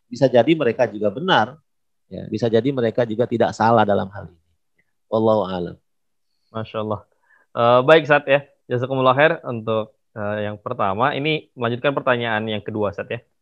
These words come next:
Speaker 2: Assalamualaikum, Ustaz. Eh, jazakumullah khair atas materinya. Bagaimana kita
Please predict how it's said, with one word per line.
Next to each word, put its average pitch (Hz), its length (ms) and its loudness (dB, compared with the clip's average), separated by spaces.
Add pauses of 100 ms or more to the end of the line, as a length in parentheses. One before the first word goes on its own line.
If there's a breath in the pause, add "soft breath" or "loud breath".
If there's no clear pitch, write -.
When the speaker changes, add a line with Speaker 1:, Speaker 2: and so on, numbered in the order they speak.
(260)
Speaker 2:
Assalamualaikum, 120 400 -2
Ustaz. 143 240 0 (160)
Eh, 113 160 -2
jazakumullah 110 400 -4
khair 120 160 -2
atas 104 240 -8
materinya. 104 560 -6 (560)
Bagaimana 131 480 0
kita 156 240 -4